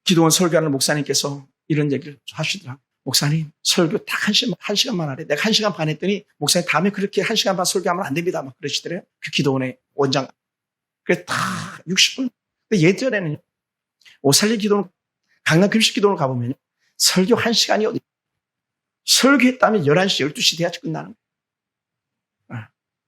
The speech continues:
예전에 부흥회 하면요, 그 옆에 있는 왕성교회 원로 목사님, 길자리 목사님 와서 부흥회 하시면요, 밤 열한 시에, 일곱 시에 예배가 시작되는데 밤 열한 시에 설교가 끝나요. 그런 역사가 있었기 때문에 한국교회가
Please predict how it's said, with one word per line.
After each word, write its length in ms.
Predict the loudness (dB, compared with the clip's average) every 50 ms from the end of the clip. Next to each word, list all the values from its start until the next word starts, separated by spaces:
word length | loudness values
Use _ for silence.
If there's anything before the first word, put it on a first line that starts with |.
| _ _ _ _ _ _ _ _ _ _ _ _ _ _ _ _ 4
예전에 340 | 4 6 6 6 4 4
부흥회 260 | 2 0 0 2 2 2
하면요, 480 | 2 2 0 0 0 -2 -4 -6 -12 _ _ _ _ _ _ _ _ -20 -8 0
그 140 | 2 2 4
옆에 200 | 4 2 2 0
있는 140 | 0 2 4
왕성교회 680 | 4 4 4 4 2 0 0 2 2 2 2 0 -2 -2
원로 320 | 0 2 4 6 6 4
목사님, 400 | 4 2 2 2 2 0 0 -2
길자리 320 | -2 -2 0 2 2 2 2
목사님 400 | 0 0 0 0 0 0 -2 -2
와서 240 | -2 -2 -2 -2 -4
부흥회 240 | -6 -4 -2 -2 -2
하시면요, 480 | -2 -2 -4 -4 -4 -4 -6 -6 -6 -12 _ _ _
밤 340 | 0 2 4 4 4 2 2
열한 260 | 2 2 2 2 0
시에, 300 | 0 0 0 0 -2 -6 _ _ _
일곱 320 | 2 4 4 4 4 4
시에 180 | 4 4 6 6
예배가 200 | 6 6 4 2
시작되는데 400 | 2 2 2 2 2 -2 -4 0
밤 320 | 2 4 4 4 4 4
열한 240 | 4 4 4 4 2
시에 200 | 2 4 4 2
설교가 440 | 2 2 0 -2 0 -2 -2 -2 -4
끝나요. 280 | -4 -8 -10 -10 -10 -16 _ _ _ _
그런 340 | _ 0 4 6 8 8 8
역사가 320 | 6 4 2 0 0 0
있었기 280 | 0 0 0 -2 -4 -8
때문에 400 | -10 -6 -4 -4 -4 -4 -6 -10 _ _ _
한국교회가 800 | -2 -2 0 0 0 -2 -4 -2 -2 -2 -2 -4 -6 -10 -12